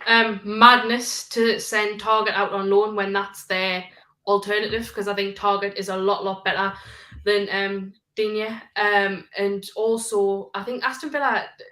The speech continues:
you know, across the board defensively struggled. Um, I think Newcastle are a lot better defensively in general, regardless of Matt Targett. So I think that's what we should have tried to, uh,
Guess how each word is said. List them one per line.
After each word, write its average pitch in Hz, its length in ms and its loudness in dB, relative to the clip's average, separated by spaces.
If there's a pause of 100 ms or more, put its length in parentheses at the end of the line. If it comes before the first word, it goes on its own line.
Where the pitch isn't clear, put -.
(100)
you 208 160 -8
know, 208 100 -4
across 226 300 -8
the 202 80 -8
board 208 300 -4
defensively 240 540 -10
struggled. 247 420 -6 (260)
Um, 202 200 -2
I 196 100 -4
think 208 220 -8
Newcastle 208 600 -6 (500)
are 208 160 6
a 208 60 12
lot 226 200 4
better 233 260 4
defensively 226 560 -4
in 196 140 -2
general, 220 440 0
regardless 214 600 0
of 233 60 -10
Matt 226 240 -4
Targett. 233 420 0
So 220 160 -4
I 214 100 4
think 214 220 -2
that's 226 260 -2
what 233 220 0
we 214 160 -8
should 214 200 -6
have 214 120 -4
tried 220 280 2
to, 202 100 -2 (180)
uh, 202 140 -2